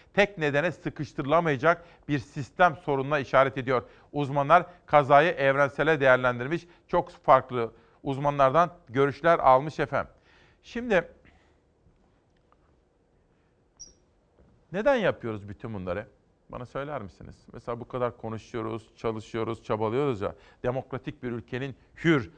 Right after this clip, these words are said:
hak sahibi yurttaşlarıyız. Neden biliyor musunuz? Eğer biz bir daha Çorlu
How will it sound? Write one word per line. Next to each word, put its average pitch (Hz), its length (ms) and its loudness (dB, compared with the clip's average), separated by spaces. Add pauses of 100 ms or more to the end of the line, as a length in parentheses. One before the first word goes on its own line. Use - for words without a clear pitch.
(120)
hak 156 220 2
sahibi 127 400 0
yurttaşlarıyız. 131 840 -4 (920)
Neden 165 340 -4
biliyor 143 220 -8
musunuz? 104 340 -14 (1120)
Eğer 170 420 -4
biz 135 340 -4 (1120)
bir 190 220 -2
daha 160 300 2
Çorlu 165 600 -2